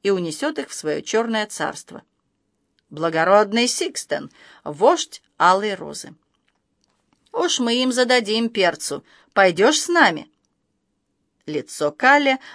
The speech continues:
озарилось счастливой улыбкой. Война роз была не такой штукой, от которой добровольно отказываются.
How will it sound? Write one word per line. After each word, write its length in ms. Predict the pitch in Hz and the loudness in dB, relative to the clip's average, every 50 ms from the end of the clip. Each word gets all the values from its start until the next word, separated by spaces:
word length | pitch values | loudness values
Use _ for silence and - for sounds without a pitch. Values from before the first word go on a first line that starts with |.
| - _ | -6 _
озарилось 520 | - 185 170 160 156 156 180 202 220 220 214 | 0 0 0 0 -2 -2 0 0 0 0 -2
счастливой 560 | - - 180 160 - 165 170 165 170 170 - | -2 -4 -6 -6 -6 -6 -4 -4 -4 -4 -4
улыбкой. 600 | - 185 175 160 160 156 156 _ - 139 139 - _ _ _ _ _ _ _ _ _ _ _ | -6 -6 -6 -6 -6 -8 -8 _ -16 -18 -18 -18 _ _ _ _ _ _ _ _ _ _ _
Война 440 | 160 185 208 220 240 262 294 302 | 2 4 4 6 8 8 8 8
роз 180 | 311 330 311 254 | 8 6 2 0
была 220 | 247 277 285 294 | 0 4 4 4
не 140 | 294 285 294 | 4 4 4
такой 400 | 302 302 294 302 - 302 311 302 | 4 4 2 4 2 0 0 0
штукой, 500 | 302 - - 294 262 226 - 185 165 151 - - - | -2 -4 -4 -6 -4 -2 -2 -2 -2 -4 -8 -16 -4
от 160 | _ - 196 - | _ -2 0 2
которой 380 | - 208 202 - 220 208 208 | 0 0 0 2 0 0 2
добровольно 600 | 190 202 196 196 202 208 202 202 202 190 190 196 196 | 0 0 0 2 2 2 2 0 -2 0 2 0 0
отказываются. 840 | 196 - - 196 175 156 143 151 151 151 147 - - - - - | 0 -2 -2 -2 -2 -2 -4 -8 -10 -12 -14 -12 -14 -16 -16 -16